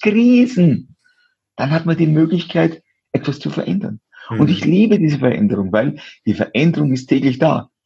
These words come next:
Speaker 1: Entweder du veränderst oder du wirst verändert, wenn du sie nicht annimmst. Und damit bin ich aber lieber in der Veränderung, weil ich damit ja gestalten kann.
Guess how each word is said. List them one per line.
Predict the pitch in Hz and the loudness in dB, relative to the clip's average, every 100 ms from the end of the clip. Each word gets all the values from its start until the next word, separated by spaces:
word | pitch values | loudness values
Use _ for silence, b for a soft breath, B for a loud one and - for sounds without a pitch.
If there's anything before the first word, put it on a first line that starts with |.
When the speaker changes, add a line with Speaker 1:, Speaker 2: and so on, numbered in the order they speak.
| _ | _
Speaker 1:
Entweder | 127 107 110 92 | -4 0 0 0
du | - 156 | 0 2
veränderst | 165 160 175 202 | 2 2 2 2
oder | 175 185 | 2 2
du | 190 180 | 4 2
wirst | 233 - | 0 0
verändert, | - 147 202 180 - - B B - | 0 2 2 0 -2 -12 B B 0
wenn | 120 | 2
du | 113 | 2
sie | 117 110 | 2 2
nicht | 104 - | 2 0
annimmst. | 98 92 82 - _ B B B | -2 -2 -6 -10 _ B B B
Und | 113 | 0
damit | 123 147 151 | 2 0 0
bin | 180 | 0
ich | 185 147 | 2 0
aber | 147 | 0
lieber | 139 170 185 180 - _ | 2 2 2 0 -4 _
in | 175 175 | 0 2
der | 165 | 0
Veränderung, | - 143 160 170 170 151 | -2 -2 2 2 2 0
weil | 139 | 0
ich | 151 | 0
damit | - 135 147 | 0 -2 -2
ja | 143 | -2
gestalten | - 151 - - - - - | -2 -4 -2 -4 -2 -4 -4
kann. | - 73 151 | -2 -2 -2